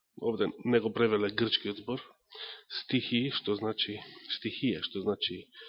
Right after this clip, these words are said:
елементи. Значи, бевме поробени од елементите на светот. Лекцијата го преведува овој израз со основните начала или првобитните учења на светот, како е во Константинов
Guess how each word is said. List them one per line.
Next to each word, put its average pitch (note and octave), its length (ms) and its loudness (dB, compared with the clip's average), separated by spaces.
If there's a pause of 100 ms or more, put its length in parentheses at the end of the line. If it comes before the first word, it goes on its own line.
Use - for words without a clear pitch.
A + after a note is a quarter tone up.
(140)
елементи. G#2 720 2
Значи, - 280 -6
бевме - 260 -2
поробени A#2+ 480 8
од A2 140 4 (600)
елементите A2+ 720 6
на G2 140 -4
светот. A#2+ 460 0 (1600)
Лекцијата B2 500 0
го A2+ 140 -8
преведува A2+ 560 4
овој G#2+ 240 -2 (260)
израз B2 300 0 (200)
со A#2+ 280 0 (400)
основните A#2+ 680 0
начала A#2 680 2 (680)
или C3 260 0 (100)
првобитните B2 760 0 (120)
учења A#2 480 6
на G2 100 -4
светот, - 520 -4
како - 320 0
е G#2 80 4
во G#2 160 -4
Константинов G2+ 680 -8